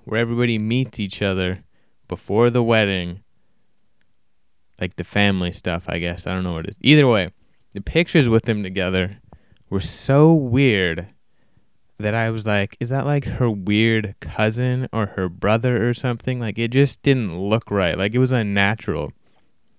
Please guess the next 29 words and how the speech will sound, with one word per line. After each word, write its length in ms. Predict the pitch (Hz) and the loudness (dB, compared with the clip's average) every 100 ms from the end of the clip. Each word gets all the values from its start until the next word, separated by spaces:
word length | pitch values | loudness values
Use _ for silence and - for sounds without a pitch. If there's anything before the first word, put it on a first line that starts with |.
| _ | _
And 100 | 90 | 2
I 80 | 113 | 4
didn't 300 | 147 180 151 | 4 2 -2
tell 320 | - - 135 | -6 -2 0
anyone 600 | 123 101 87 85 80 87 - _ _ _ _ _ _ _ _ _ _ _ _ - | 2 0 -2 -4 -6 -8 -16 _ _ _ _ _ _ _ _ _ _ _ _ -2
that, 100 | 98 | 2
like, 220 | 92 87 | 2 0
this 200 | 101 98 | -2 -4
was 300 | 98 92 82 _ _ _ _ _ _ _ _ _ _ _ - | -4 -4 -6 _ _ _ _ _ _ _ _ _ _ _ -6
the 160 | 98 | -4
hot 240 | 92 98 - | -2 -2 -4
chick 200 | 101 90 | -6 -6
from 140 | 98 | -4
high 120 | 92 | -4
school. 160 | 95 90 | -4 -2
I 80 | 110 | 0
just 220 | 127 127 | 0 -4
showed 420 | - 117 120 110 | 0 4 4 4
a 40 | 104 | 0
few 240 | - 101 | -2 -4
people, 680 | - 95 92 92 87 87 - _ _ _ _ - | -2 -4 -2 -2 -2 -4 -10 _ _ _ _ -4
like, 180 | 101 - | -4 -4
the 80 | |
picture, 640 | 87 - 110 - 123 120 120 - - - | -2 0 0 0 0 2 -2 -12 -20 -12
'cause 100 | 98 | -4
it 60 | 98 | 0
was 80 | 95 | 0
on 140 | 92 | -2
Facebook, 580 | - 101 107 113 117 | 0 0 0 -2 -4